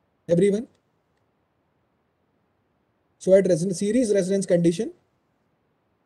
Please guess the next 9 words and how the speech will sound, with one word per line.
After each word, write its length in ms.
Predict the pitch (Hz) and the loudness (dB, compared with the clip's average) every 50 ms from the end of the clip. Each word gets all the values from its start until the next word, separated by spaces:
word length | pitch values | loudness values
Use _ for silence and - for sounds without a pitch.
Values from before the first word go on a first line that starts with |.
| _ _ _ | _ _ _
current 300 | - 175 175 220 233 196 | 2 2 4 4 2 0
is 100 | 185 170 | 0 0
in 140 | 196 202 190 | -2 -6 -6
phase 320 | - 180 175 185 175 170 | -6 -4 -6 -6 -6 -6
with 120 | 180 175 165 | -6 -4 -2
that 160 | 156 147 135 | -2 -2 -2
of 140 | 147 143 147 | -4 -4 -4
the 160 | 175 233 240 - _ _ _ - | -6 -8 -8 -10 _ _ _ -10
voltage. 440 | 135 135 127 127 139 131 123 - | -8 -8 -6 -6 -6 -6 -8 -10